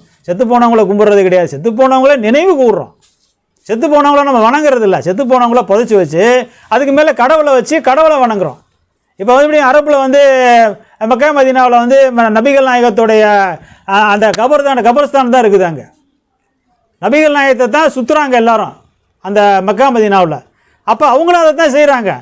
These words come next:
இதைத்தான் எல்லாரும் செய்ய முடியும், இதைத்தான் நம்மளும் செஞ்சுக்கிட்டு இருக்கிறோம். அப்ப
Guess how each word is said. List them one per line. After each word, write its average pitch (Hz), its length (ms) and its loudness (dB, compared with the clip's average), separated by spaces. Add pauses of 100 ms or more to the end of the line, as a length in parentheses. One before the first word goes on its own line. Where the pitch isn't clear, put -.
இதைத்தான் 269 440 0
எல்லாரும் 262 300 0
செய்ய 262 200 2
முடியும், 196 320 -2 (520)
இதைத்தான் 208 360 0
நம்மளும் 262 260 0
செஞ்சுக்கிட்டு 254 360 0
இருக்கிறோம். 180 300 -2 (380)
அப்ப 170 280 -2